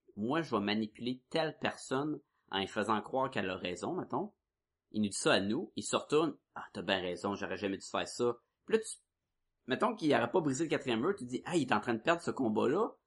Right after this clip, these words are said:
Mais tu le sais que c'est de la manipulation parce qu'il te le dit à toi. Ça, ça marchait super bien, genre. Fait qu'il y a façon de l'utiliser très bien.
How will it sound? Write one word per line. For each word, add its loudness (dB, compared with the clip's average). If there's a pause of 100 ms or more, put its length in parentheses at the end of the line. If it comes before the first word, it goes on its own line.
(140)
Mais 2
tu 2
le 0
sais 0
que -8
c'est -4
de -2
la 4
manipulation 0
parce -4
qu'il -14
te 4
le 4
dit -8
à 0
toi. 2 (240)
Ça, 0
ça 2
marchait -2
super -4
bien, -12 (100)
genre. -20 (320)
Fait -2
qu'il -2
y 4
a 6
façon 2
de -2
l'utiliser -4
très 0
bien. -8